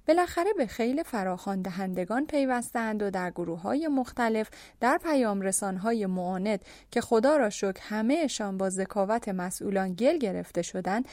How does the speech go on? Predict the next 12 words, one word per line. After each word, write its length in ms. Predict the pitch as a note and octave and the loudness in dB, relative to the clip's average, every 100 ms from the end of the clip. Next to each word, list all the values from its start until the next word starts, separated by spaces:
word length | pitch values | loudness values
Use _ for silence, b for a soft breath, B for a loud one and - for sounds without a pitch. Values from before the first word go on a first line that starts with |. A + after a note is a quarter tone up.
| B B - | B B 4
پیام 380 | D#4 D#4+ F#4+ F4 | 6 8 6 6
می‌دهند 480 | C#4+ B3 A#3+ A3 | 4 4 4 2
که 120 | - A3+ | 0 -2
چه 180 | - | 0
نشسته 580 | E4+ C4+ - G#3+ G3+ - | 4 2 2 0 0 2
اید 260 | F4 F#4 F4+ | 4 4 2
که 120 | C4+ | -2
بودجه 480 | A3+ A3 C4+ D#4 C#4+ | 0 0 4 4 4
معلولان 600 | A3+ G#3+ G#3 G3+ A3 G3+ | 2 2 0 0 0 -2
هاپولی 500 | - A3 - C4+ G#4 | 2 2 4 4 4
شده 300 | F4+ D#4+ D4+ | 4 6 8
و 180 | C#4+ | 8